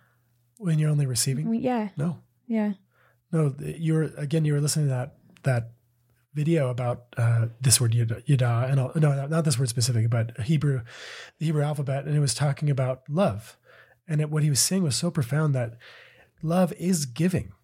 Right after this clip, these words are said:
Speaker 1: Like, the more you give, the more you become one with the one you're giving to. This
Speaker 2: That
Speaker 1: is
Speaker 2: it
Speaker 1: exactly
Speaker 2: becomes like you're giving to yourself,
Speaker 1: Th-, and
Speaker 2: essentially.
Speaker 1: that's what we, we just talked about that.
Speaker 2: Yeah.
Speaker 1: In, in marriage, you are giving to yourself.
Speaker 2: Mm-hmm.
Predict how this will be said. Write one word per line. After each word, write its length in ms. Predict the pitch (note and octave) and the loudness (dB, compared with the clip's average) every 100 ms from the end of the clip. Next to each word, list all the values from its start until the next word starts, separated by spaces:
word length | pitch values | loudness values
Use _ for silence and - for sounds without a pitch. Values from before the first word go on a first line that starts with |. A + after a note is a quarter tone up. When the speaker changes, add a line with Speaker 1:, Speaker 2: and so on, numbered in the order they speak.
| _ _ _ _ _ D#3 | _ _ _ _ _ 0
Speaker 1:
Like, 300 | D3 E3 D3+ | 0 0 -4
the 80 | |
more 300 | D3+ D3 D3+ | 0 2 2
you 160 | E3+ G#3 | 0 -2
give, 400 | E3+ E3 D3+ C#3 | 0 0 0 -2
the 60 | D3 | 0
more 180 | D3 D#3 | 0 0
you 120 | D3+ | 0
become 400 | C#3 D3 C3+ B2+ | 0 0 0 0
one 240 | D3+ E3+ | 0 2
with 180 | D#3+ - | 0 -2
the 80 | C#3+ | -2
one 180 | C#3 C3+ | 0 0
you're 100 | B2+ | -2
giving 340 | C#3 C3+ B2 | 0 0 0
to. 260 | A#2 C3 G#2+ D#3+ | 0 0 0 -4
This 160 | - | -4
Speaker 2:
That 60 | A#3 | 0
Speaker 1:
is 60 | |
Speaker 2:
it 20 | A#3 | 0
Speaker 1:
exactly 120 | A#3 | 0
Speaker 2:
becomes 360 | - C4 A#3+ A3+ | 0 -2 -2 -2
like 200 | G#3+ G3 G#3 | -2 -2 -2
you're 220 | A3+ A3 | -2 -2
giving 440 | F#3 F3+ A3 A3 | -4 -2 0 0
to 100 | G3+ | -2
yourself, 520 | G#3 F#3 G#3 F#3+ - _ _ | -2 0 0 0 -4 _ _
Speaker 1:
Th-, 100 | A3+ - | -18 -8
and 80 | - | -2
Speaker 2:
essentially. 280 | A3+ E3 G3 | 2 2 2
Speaker 1:
that's 180 | F3+ - | -2 -2
what 240 | E3 D#3+ C#3+ | 0 0 0
we, 200 | C#3+ D3+ D3 | 0 -2 0
we 140 | D#3 | 0
just 200 | C#3 B2 | 0 0
talked 200 | E3+ F#3 | 0 -2
about 180 | - D3+ | -2 -2
that. 240 | A3+ G3+ F3 | -2 -2 0
Speaker 2:
Yeah. 60 | |
Speaker 1:
In, 180 | E3 D#3 | 0 0
in 260 | F3+ G3 E3+ | -2 -2 0
marriage, 380 | G#3 F3 B2+ D3 | 0 -2 -2 -2
you 160 | E3 - | -4 -2
are 140 | - A3+ | -4 -2
giving 240 | D#3+ B2+ | 0 -2
to 80 | G#2+ | -2
yourself. 400 | G2 - F#2 - A3 | -2 -2 -6 -6 -2
Speaker 2:
Mm-hmm. 280 | G3+ G3 | 0 0